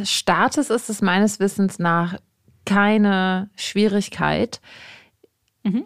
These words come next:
Speaker 1: Standesamtliche Hochzeiten dürfen Menschen eingehen, die volljährig sind, ähm,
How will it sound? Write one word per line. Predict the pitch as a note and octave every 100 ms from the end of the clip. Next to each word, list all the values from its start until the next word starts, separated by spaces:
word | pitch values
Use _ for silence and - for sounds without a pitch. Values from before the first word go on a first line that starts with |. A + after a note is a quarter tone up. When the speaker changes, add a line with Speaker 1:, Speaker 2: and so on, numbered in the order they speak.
| _ -
Speaker 1:
Standesamtliche | - G3+ A3 G3+ G#3 G#3+ G#3 G3
Hochzeiten | F3+ F#3+ - G3+ F#3+ G3 G3
dürfen | F#3 F#3+ - G3 F#3+
Menschen | F3+ F#3 F#3+
eingehen, | F#3+ F3+ F3 F#3+ F#3 F3+ F3+
die | F3+ F3+ F#3 F3+ F#3 F#3
volljährig | - F#3+ F#3 F#3 F#3 -
sind, | - E3+ F3 F#3 F#3 - -
ähm, | F#3 F3 F3 F3+ F3+ F#3